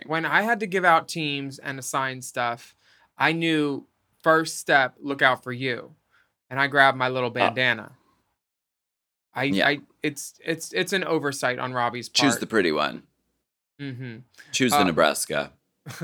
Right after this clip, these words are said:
Speaker 1: Do you think, uh, Naomi calls Derek not creative just because he impersonates someone else? Because in my opinion, Naomi said that later in a confessional because she has eyebrows.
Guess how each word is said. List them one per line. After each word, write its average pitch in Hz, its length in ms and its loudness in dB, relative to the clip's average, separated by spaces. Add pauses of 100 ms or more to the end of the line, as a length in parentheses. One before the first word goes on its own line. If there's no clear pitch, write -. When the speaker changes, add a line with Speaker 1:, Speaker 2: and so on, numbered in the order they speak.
(480)
Speaker 1:
Do 180 120 -10
you 220 80 -6
think, 233 440 -6
uh, 151 640 4
Naomi 151 840 -4 (380)
calls 143 340 0
Derek 139 440 -2
not 135 320 -2
creative 135 560 -2 (120)
just 139 240 -8
because 139 260 -8
he 143 60 -8
impersonates 127 580 -10
someone 127 240 -8
else? 135 400 -8 (540)
Because 139 300 -4
in 139 120 -4
my 147 200 4
opinion, 139 580 -4
Naomi 135 340 -4
said 135 240 -6
that 123 240 0
later 139 420 0
in 131 140 -6
a 123 80 -6
confessional 123 640 -8
because 120 320 -6
she - 140 -6
has 123 260 2
eyebrows. 113 720 -2